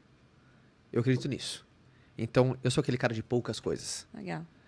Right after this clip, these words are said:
Speaker 1: Mas eu sou um cara também apegado. Porque você tem que saber também a hora de, a hora de largar.
Speaker 2: Tá.
Speaker 1: Quando a gente largar, persistência não tem nada a ver com teimosia, entendeu?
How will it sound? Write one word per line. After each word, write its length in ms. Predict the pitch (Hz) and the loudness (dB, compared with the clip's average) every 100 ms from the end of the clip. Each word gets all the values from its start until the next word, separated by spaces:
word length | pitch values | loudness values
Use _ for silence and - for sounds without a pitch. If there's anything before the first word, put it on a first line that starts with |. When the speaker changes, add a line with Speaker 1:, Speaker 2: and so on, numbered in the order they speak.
| - - - | -20 -20 -4
Speaker 1:
Mas 160 | 123 123 | -2 0
eu 60 | 123 | 0
sou 140 | 139 | 0
um 100 | 135 | -2
cara 220 | 131 113 | -2 -4
também 260 | 117 113 117 | -2 -2 -2
apegado. 540 | 104 117 107 92 92 - - - - - - - - - | -2 -2 -2 -4 -10 -16 -20 -20 -20 -20 -20 -20 -20 -10
Porque 140 | - | -4
você 120 | 113 | -4
tem 140 | 110 117 | -2 -2
que 60 | |
saber 260 | - 110 110 | -2 2 2
também 320 | - 110 117 | 2 2 4
a 80 | 107 | 6
hora 180 | 110 113 | 6 4
de, 240 | 110 110 - - - - - - - | 2 0 -2 -14 -20 -20 -20 -18 -6
a 200 | 80 104 | -2 2
hora 160 | 113 | 4
de 140 | 104 120 | 4 6
largar. 460 | 117 101 117 - - - | 4 4 2 0 -14 -20
Speaker 2:
Tá. 240 | - 151 151 - | -14 -12 -12 -8
Speaker 1:
Quando 120 | - | -2
a 40 | 123 | 0
gente 100 | 110 | 2
largar, 220 | 107 110 | 4 6
persistência 480 | - 123 110 123 131 | 4 0 0 0 0
não 40 | |
tem 100 | 113 | 0
nada 100 | 120 | 2
a 20 | 117 | 2
ver 80 | |
com 60 | 117 | 2
teimosia, 440 | 123 123 110 107 | 2 2 2 0
entendeu? 400 | 101 98 92 104 | 0 -2 -2 -2